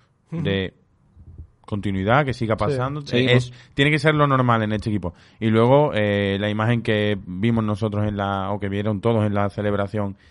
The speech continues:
Speaker 2: en el Villamarín de Fernando con Camarasa.
Speaker 1: Sí.
Speaker 3: También.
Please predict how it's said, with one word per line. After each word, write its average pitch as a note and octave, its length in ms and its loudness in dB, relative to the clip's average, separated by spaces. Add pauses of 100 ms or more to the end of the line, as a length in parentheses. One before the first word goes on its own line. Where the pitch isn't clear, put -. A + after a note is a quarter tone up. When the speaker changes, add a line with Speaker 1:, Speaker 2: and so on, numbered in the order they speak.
(200)
Speaker 2:
en G2+ 80 -4
el G#2 80 0
Villamarín G2+ 400 -2
de A#2 80 0
Fernando G2+ 420 -4
con F2+ 160 -6
Camarasa. F2+ 440 -8 (200)
Speaker 1:
Sí. B2+ 180 -14
Speaker 3:
También. B2 320 -10